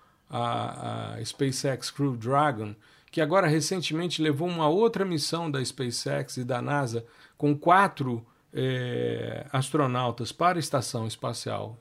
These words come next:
Internacional, ela lançar em órbita o Michael Freilich, né, o Sentinel seis, e retornar. Só que no caso do retorno da, da SpaceX Crew Dragon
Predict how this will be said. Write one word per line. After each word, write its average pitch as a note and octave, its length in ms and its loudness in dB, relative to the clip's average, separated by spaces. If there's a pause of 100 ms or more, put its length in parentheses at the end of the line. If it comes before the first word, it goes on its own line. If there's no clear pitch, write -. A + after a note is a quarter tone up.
Internacional, C3 960 -4 (380)
ela F#3 260 4
lançar E3+ 920 2 (320)
em E3+ 180 -4
órbita B2 640 0 (360)
o F#3 120 -2
Michael D3+ 400 0
Freilich, A3 680 -2
né, D3 140 -2
o F#3 60 -4
Sentinel C#3+ 460 -2
seis, A3+ 560 -6 (340)
e B3+ 300 0
retornar. E3+ 880 2 (320)
Só C#4 240 0
que C#4 160 -4
no A#3+ 140 -2
caso D3 680 -2 (240)
do D3 180 0
retorno B2 640 -2
da, A#2 720 -6 (140)
da B2+ 180 -4
SpaceX B2+ 640 -4
Crew B2+ 280 -4
Dragon C3 560 0